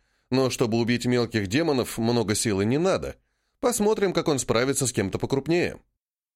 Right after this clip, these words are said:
Глеб достал из кармана обработанное ядро под завязку, забитое энергией земли, и, сжав его в кулаке, высвободил небольшую порцию силы.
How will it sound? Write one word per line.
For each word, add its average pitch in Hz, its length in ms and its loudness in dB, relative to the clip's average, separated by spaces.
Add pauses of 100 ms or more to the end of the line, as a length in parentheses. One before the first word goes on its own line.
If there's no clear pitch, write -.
(480)
Глеб 139 320 0
достал 156 440 0
из 139 80 -2
кармана 131 460 0
обработанное 110 640 0
ядро 104 400 0
под 104 160 -2
завязку, 104 420 0
забитое 104 460 0
энергией 101 420 0
земли, 104 460 0 (320)
и, - 140 2
сжав 196 300 0
его 180 160 0
в - 80 -6
кулаке, 147 480 0
высвободил 180 840 0
небольшую 139 460 0
порцию 98 420 -2
силы. 65 340 -4